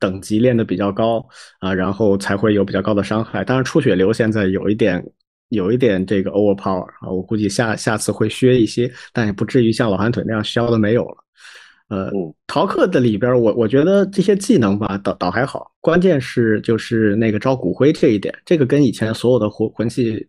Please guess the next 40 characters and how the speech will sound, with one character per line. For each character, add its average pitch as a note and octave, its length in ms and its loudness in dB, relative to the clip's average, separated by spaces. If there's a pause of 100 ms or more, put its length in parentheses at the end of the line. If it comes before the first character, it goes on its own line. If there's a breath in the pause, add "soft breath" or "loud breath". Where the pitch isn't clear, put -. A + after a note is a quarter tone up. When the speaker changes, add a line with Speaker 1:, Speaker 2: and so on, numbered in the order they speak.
(120)
Speaker 1:
游 G2+ 180 0
戏 A2 180 -2
相 A#2+ 280 0
比 G2+ 260 -6 (340 loud breath)
就 G#2 140 -4
完 G2+ 100 0
全 A#2+ 200 0
不 A#2 100 2
一 G2+ 80 0
样 G#2 180 0
了。 - 160 -12
魂-， B2 120 0
魂 D3 180 2
系 F#3 380 2
游 A2+ 180 0
戏 C#3+ 140 0
一 F#3+ 160 0
直 C3+ 120 0
都 C3 160 2
是 B2+ 300 0
单 A#2+ 140 0
打 G2+ 120 0
独 G2+ 160 -4
斗 B2 180 2
为 A2 180 0
主， - 180 -18 (720)
呃， F#2+ 120 -4
就 C#3 140 2
算 C3+ 300 2
招 C#3 240 2
一 C3 100 4
些 A2+ 220 0
这 A2+ 200 2
个， G#2 140 -2 (800)
呃， - 300 -12 (100)
灵 A2 260 0
魂 B2 320 -2
帮 B2+ 240 2
手 - 240 -4
也， F#2 200 -2